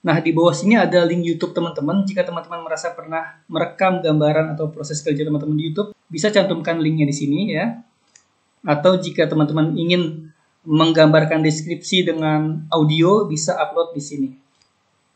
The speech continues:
Nah, di sini ada langkah-langkah kerjasama. Teman-teman bisa isi, bisa tidak untuk memperjelas apa yang harus dilakukan oleh klien ya. Di sini saya mungkin mengis-, mengisi dengan,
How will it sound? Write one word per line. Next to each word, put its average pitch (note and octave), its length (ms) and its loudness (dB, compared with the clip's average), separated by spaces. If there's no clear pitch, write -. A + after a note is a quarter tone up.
Nah, D#3 160 4
di D#3 80 0
sini F3+ 240 2
ada F3+ 320 4
langkah-langkah E3 640 0
kerjasama. D#3 800 0
Teman-teman D#3+ 480 -2
bisa D3+ 160 -6
isi, D#3+ 400 -8
bisa F3+ 240 -8
tidak E3 400 0
untuk F3 240 -8
memperjelas D#3 960 -6
apa F#3 240 0
yang F#3+ 160 4
harus E3+ 240 0
dilakukan D#3 480 -2
oleh D3+ 400 0
klien F3 400 4
ya. D3+ 240 0
Di D#3+ 80 -4
sini D3+ 240 -4
saya D#3 240 -2
mungkin E3 320 -4
mengis-, D3 240 0
mengisi D3 320 -2
dengan, E3 480 -2